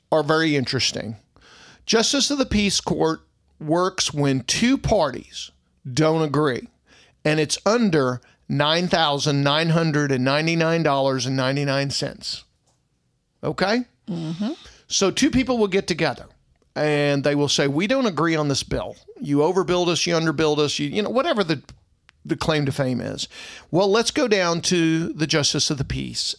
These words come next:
Speaker 1: and let's ask him to hear your side, hear my side, and then we'll make a decision on what's good on the bill." Okay? How much does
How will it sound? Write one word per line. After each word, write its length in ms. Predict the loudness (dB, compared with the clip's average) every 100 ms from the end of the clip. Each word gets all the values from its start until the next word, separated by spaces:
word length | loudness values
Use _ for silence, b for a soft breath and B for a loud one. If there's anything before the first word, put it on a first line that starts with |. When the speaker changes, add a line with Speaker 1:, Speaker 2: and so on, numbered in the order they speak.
| -4
Speaker 1:
and 160 | -2
let's 220 | 0 -2 -2
ask 320 | -2 -2 -2 -4
him 320 | -2 0 0
to 160 | -2 -4
hear 280 | -2 0
your 200 | 0 -2 0
side, 340 | 0 0 -2
hear 180 | -2 -4
my 220 | 0 -2
side, 400 | 0 0 0 -4 B B B -2
and 140 | 2
then 140 | 2 2
we'll 100 | 2
make 220 | 0 0
a 60 |
decision 520 | -2 0 0 0 0 0
on 260 | -2 -2
what's 400 | 0 0 0 -8 -10 -4
good 320 | 0 2 2 -2 -4
on 320 | -6 -6 -8 -10
the 120 | -6
bill." 260 | -6 -6 -12 -20 _ _ -8
Okay? 280 | -4 -4 -6 B
How 100 | -2 0
much 280 | 0 -2
does 280 | -2 -2 -4